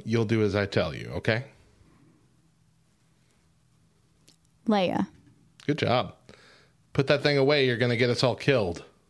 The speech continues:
Speaker 2: Oh, gosh.
Speaker 1: <laughs> You got
Speaker 2: Black
Speaker 1: a
Speaker 2: Widow. Oh, it's timed, isn't it?
Speaker 1: N-, yeah,
Speaker 2: Crap.
Speaker 1: <laughs> we got a minute forty-five, and that was wrong. Uh, he has a temper.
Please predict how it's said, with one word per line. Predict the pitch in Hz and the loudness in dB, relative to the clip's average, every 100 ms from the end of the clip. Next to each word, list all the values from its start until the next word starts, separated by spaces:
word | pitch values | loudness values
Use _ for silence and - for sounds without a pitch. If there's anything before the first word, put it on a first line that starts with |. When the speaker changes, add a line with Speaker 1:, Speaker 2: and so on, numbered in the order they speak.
| _ _ _ _ - | _ _ _ _ -20
Speaker 2:
Oh, | - - - - - - - | -16 -14 -16 -18 -20 -20 -20
gosh. | - - - - - - _ _ _ 180 | -20 -20 -20 -20 -20 -20 _ _ _ -4
Speaker 1:
<laughs> | 131 - - 330 - - - _ _ _ _ - - _ _ - - - - - - - - | 0 -2 0 -2 -4 -18 -20 _ _ _ _ -20 -20 _ _ -12 -8 -8 -10 -16 -18 -20 -12
You | - | -4
got | 147 | 0
Speaker 2:
Black | 214 196 | 2 2
Speaker 1:
a | |
Speaker 2:
Widow. | 226 226 233 233 220 - - - - - - | 2 2 2 0 -2 -10 -20 -18 -16 -16 -2
Oh, | 240 240 | 2 2
it's | 226 214 | 2 0
timed, | - 262 226 196 196 | 0 2 4 2 2
isn't | 208 190 | 2 0
it? | 117 - | 0 2
Speaker 1:
N-, | 120 | 2
yeah, | 123 | 2
Speaker 2:
Crap. | 185 180 | 2 0
Speaker 1:
<laughs> | |
we | - | 2
got | 113 104 | 2 2
a | |
minute | 101 113 104 | 2 2 0
forty-five, | - 110 107 107 98 95 | 0 0 0 0 0 0
and | |
that | 98 | -2
was | 95 | -2
wrong. | 98 92 92 - - - - - - | -2 -2 -4 -10 -16 -16 -16 -18 -2
Uh, | 110 107 107 - | 2 2 0 -6
he | - 127 | -2 2
has | 127 113 | 2 0
a | |
temper. | - 131 - 95 | 0 -2 0 -2